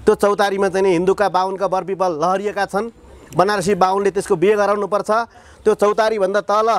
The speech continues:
हिन्दू कि क्रिस्चियन कि, ए, हिन्दू कि मन्दिरा र क्रिस्चियन कि चर्चा दिदीबहिनी मले-, मिलेर बसेका छन्। यो सम्प्रदाय सम्प्रदायमा खेलेर कसैले फाइदा उठाउनु हुँदैन।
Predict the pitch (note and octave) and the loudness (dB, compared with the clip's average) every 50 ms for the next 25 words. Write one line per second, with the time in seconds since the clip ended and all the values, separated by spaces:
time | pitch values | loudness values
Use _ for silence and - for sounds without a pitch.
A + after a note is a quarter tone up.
0 | D3 - _ _ _ _ - C#3 D3+ F3+ F#3+ A3 G#3 E3+ A3+ E3+ - G3 A3 G3+ | -2 -6 _ _ _ _ -10 -6 -6 -2 -2 -2 -2 -2 -6 -8 -4 -4 -4 -2
1 | - - A3+ A3+ A3 G#3 F3 A#3 A3 F3+ D3 - - - - - - - E3+ D#3 | 0 0 0 0 0 0 -2 -2 -2 -2 -4 -6 -10 -18 -20 -8 0 0 0 2
2 | C#3 D3+ G3 G#3+ A#3+ F#3 A3+ A#3 - - - G3 - F3 D#3+ G3+ A#3+ A#3+ A#3+ A#3+ | 2 2 2 2 2 2 0 -4 -4 -4 -14 -8 -4 0 2 2 4 4 2 2
3 | A#3 G#3 F#3+ F#3+ G3 G#3+ - A#3 A#3 - - A3+ A3 G3+ A3+ - - A#3 A3+ - | 2 2 0 -2 -2 -2 -2 -4 -4 -2 0 -2 0 -2 -2 0 0 0 0 0
4 | A3 G3+ F3+ G#3 G3 A#3 A3 A3 A3 G#3+ G#3+ A3 G#3+ G#3+ G#3+ A3 - - - - | -4 -6 -6 -6 -4 0 0 0 2 2 0 0 0 0 -2 -4 -8 -10 -20 -20
5 | - - - - - - D#3 F3+ G#3 G#3+ G#3 A#3 C4 B3 A3 D3 - - - - | -20 -20 -20 -20 -20 -18 -14 -6 0 2 4 4 4 2 2 -2 -6 -10 -20 -20
6 | - - - - C#3 F#3 F#3 D#3+ A3+ G3+ A#3 A3+ F3 A3 A#3 B3+ B3+ - _ - | -20 -18 -6 0 0 0 2 2 2 2 2 0 0 -2 -2 -2 -6 -10 _ -20
7 | - - - E3+ G#3+ B3+ A#3+ - A3 A3 - A#3 A#3 A3+ A#3 A3+ A3+ G#3 A3 A3 | -20 -8 -2 2 2 2 2 0 -2 -2 0 -2 0 0 0 0 0 -2 -2 -4
8 | G#3+ A3 G#3 G#3+ G#3+ G#3+ G#3+ G3+ - F#3 F#3 G#3+ G#3 G#3 G3+ G3+ - A3 G#3+ G#3+ | -4 -2 -2 -2 -2 -2 -4 -4 -4 -4 -2 -2 -2 -2 -2 -2 -2 0 -2 -2
9 | - - F#3 G3+ G3 G#3+ G3+ F3+ F#3+ G#3+ A3 G#3+ F#3 F3+ G3+ A3 A3 A#3+ B3 B3+ | -2 -2 -2 0 0 -2 -2 -2 -2 -2 -2 0 0 2 2 2 2 2 0 -2